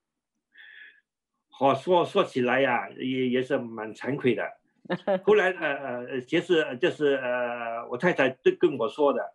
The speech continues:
Speaker 2: 啊。
Speaker 1: <laughs> 后来她说：“你骗了我。” <laughs> 我，我怎么骗你呢？
Speaker 2: <laughs>
Speaker 1: 呃，呃，那个时候呢，我，我曾经写了一首诗给她。呃，她说：“你用这首诗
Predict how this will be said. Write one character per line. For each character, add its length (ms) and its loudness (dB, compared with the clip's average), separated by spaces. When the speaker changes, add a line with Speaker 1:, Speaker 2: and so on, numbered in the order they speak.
Speaker 2:
啊。 340 2
Speaker 1:
<laughs> 160 -6
后 140 4
来 100 2
她 140 2
说 260 2
：“你 160 2
骗 360 2
了 120 4
我。” 380 4
<laughs> 20 -
我， 1080 2
我 140 0
怎 100 0
么 100 -10
骗 240 0
你 120 0
呢？ 100 2
Speaker 2:
<laughs> 1900 -2
Speaker 1:
呃， 140 2
呃， 200 -4
那 80 2
个 80 4
时 160 0
候 160 2
呢， 340 0
我， 200 -4
我 520 2
曾 160 -2
经 140 2
写 340 0
了 80 2
一 80 4
首 240 -14
诗 300 0
给 120 0
她。 240 0
呃， 120 -6
她 120 2
说 260 2
：“你 140 2
用 240 2
这 100 4
首 220 2
诗 480 2